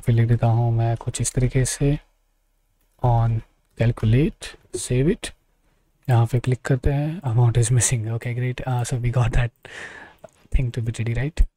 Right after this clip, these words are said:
Uh, okay। Uh, great। Uh, so what we can do, we can just say,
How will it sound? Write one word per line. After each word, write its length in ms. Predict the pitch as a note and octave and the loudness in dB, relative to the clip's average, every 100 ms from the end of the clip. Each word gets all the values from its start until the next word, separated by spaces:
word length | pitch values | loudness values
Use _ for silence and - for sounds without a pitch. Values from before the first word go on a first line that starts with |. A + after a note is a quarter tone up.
| _ | _
Uh, 180 | A#2 A#2 | -14 -14
okay। 220 | - A#2+ - _ _ _ _ _ - _ _ _ _ _ _ _ _ - | -14 -18 -18 _ _ _ _ _ -20 _ _ _ _ _ _ _ _ -16
Uh, 200 | B2 - | -14 -6
great। 280 | - A#2 - - | 0 2 0 0
Uh, 160 | B2 A#2 | -4 -2
so 120 | B2+ | -2
what 140 | B2 | -2
we 60 | C3+ | -2
can 140 | B2 | -2
do, 220 | A#2 E3 G3 | -2 -4 -4
we 60 | C3+ | -4
can 140 | A#2+ | -2
just 180 | B2 - | 0 -2
say, 440 | - C3 B2 B2+ | 0 2 2 0